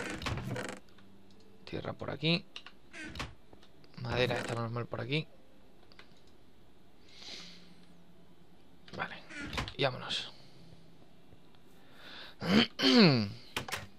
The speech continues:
A ver, a ver, eran nueve por nueve, ¿no? Eh, un, dos, tres, cuatro, cinco, seis, eh, sí,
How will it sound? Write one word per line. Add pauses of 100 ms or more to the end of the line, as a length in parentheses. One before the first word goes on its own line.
(840)
A
ver,
a
ver,
eran
nueve
por
nueve,
¿no?
Eh, (480)
un,
dos,
tres,
cuatro,
cinco,
seis,
eh,
sí,